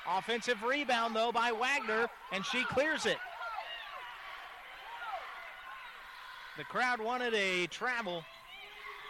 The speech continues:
Story double teamed out to Wagner. Wagner left of the lane,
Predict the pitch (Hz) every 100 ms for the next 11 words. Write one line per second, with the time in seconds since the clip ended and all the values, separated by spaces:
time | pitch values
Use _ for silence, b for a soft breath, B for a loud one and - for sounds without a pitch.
0 | - - - 226 254 214 196 220 - 202
1 | 240 226 185 196 233 190 196 233 233 226
2 | 214 190 233 202 208 226 226 208 233 -
3 | 226 220 208 233 254 262